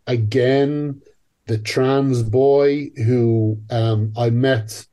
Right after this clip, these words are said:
before they transitioned. So I'm, I'm meeting two versions of the same person. I am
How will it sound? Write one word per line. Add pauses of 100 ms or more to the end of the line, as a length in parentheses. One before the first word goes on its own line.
(140)
before
they (120)
transitioned. (280)
So
I'm,
I'm
meeting
two
versions
of
the
same
person. (380)
I
am